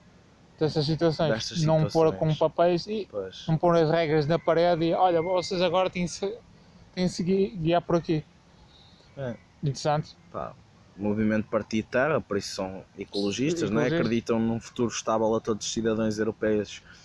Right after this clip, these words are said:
Speaker 2: e novas possibilidades de futuro para as próximas gerações.
Speaker 1: Tu achas que este par-, esses partidos e o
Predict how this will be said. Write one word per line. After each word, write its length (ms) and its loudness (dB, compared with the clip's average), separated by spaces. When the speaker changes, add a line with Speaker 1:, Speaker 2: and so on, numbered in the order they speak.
Speaker 2:
e 80 0
novas 260 2
possibilidades 640 0
de 80 -10
futuro 240 -2
para 140 0
as 80 -4
próximas 420 0
gerações. 600 0
Speaker 1:
Tu 160 2
achas 260 0
que 120 -2
este 180 -6
par-, 200 -2
esses 120 0
partidos 420 -2
e 100 0
o 320 0